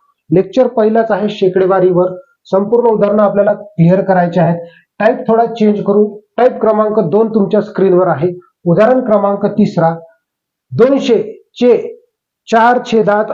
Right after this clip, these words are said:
एक टक्के बरोबर किती? छेद व अंशात दिलेला आहे, घाबरायचं काम नाही. इथं ऑप्शन तुम्हाला दिलेला आहे, ऑप्शन क्रमांक ए बेचाळीस, ऑप्शन क्रमांक बी आठ,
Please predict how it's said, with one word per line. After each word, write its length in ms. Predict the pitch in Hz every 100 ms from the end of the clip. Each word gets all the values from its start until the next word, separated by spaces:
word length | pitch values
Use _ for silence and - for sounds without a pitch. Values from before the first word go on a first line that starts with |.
| -
एक 240 | 185 214 220
टक्के 420 | 202 185 - 190
बरोबर 360 | 175 180 175 180
किती? 420 | 170 143 - - _
छेद 240 | - 220 233
व 40 |
अंशात 360 | 233 226 214 233
दिलेला 340 | 226 220 220
आहे, 140 | 220
घाबरायचं 600 | - 143 143 175 185 202
काम 220 | 202 185 180
नाही. 240 | 180 180 - _
इथं 180 | 160 208
ऑप्शन 320 | 196 - 208
तुम्हाला 300 | 202 190 190
दिलेला 300 | 180 185 185
आहे, 120 | 190
ऑप्शन 220 | 165 185 180
क्रमांक 340 | 180 180 170
ए 200 | 185 170
बेचाळीस, 580 | 170 143 139 175 170 175 - _ _ _ _
ऑप्शन 340 | 175 170 233 214
क्रमांक 340 | 208 208 202
बी 300 | 185 202 196
आठ, 220 | 151 170